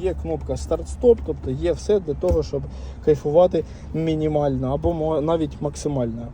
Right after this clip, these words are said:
Магнітола у нас з підтримкою ю ес бі-шки, блютузика нема, але проводочок всунеш і будеш слухати. Е, є отакий от квадратний підстаканник, якщо знайдеш ще квадратну кружку, м,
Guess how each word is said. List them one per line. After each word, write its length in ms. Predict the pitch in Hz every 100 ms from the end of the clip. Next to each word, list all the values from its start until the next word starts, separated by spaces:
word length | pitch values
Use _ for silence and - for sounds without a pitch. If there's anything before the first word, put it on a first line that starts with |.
| -
Магнітола 540 | 156 208 208 196 160
у 120 | 139 143
нас 260 | 123 120
з 20 |
підтримкою 640 | - - 156 156 143 131 127
ю 80 | 185
ес 100 | 214
бі-шки, 400 | 202 254 - 202
блютузика 580 | 151 147 - 170 156 151
нема, 380 | 156 185 220 175
але 260 | 131 160 135
проводочок 580 | 147 151 151 147 139
всунеш 440 | - - 226 196 -
і 100 | 151
будеш 340 | 143 160 156 -
слухати. 460 | 135 117 120 143 - - - - - -
Е, 200 | 151 156
є 240 | 156 180 208
отакий 460 | 165 156 170 147
от 80 | 131 - -
квадратний 460 | 170 165 143 147
підстаканник, 760 | 147 202 - 240 262 254 202 160
якщо 260 | - -
знайдеш 360 | 175 156 165 147
ще 240 | - 151
квадратну 600 | 143 139 147 156 139 139
кружку, 540 | 131 196 226 - 175 151
м, 540 | 131 123 117 117 120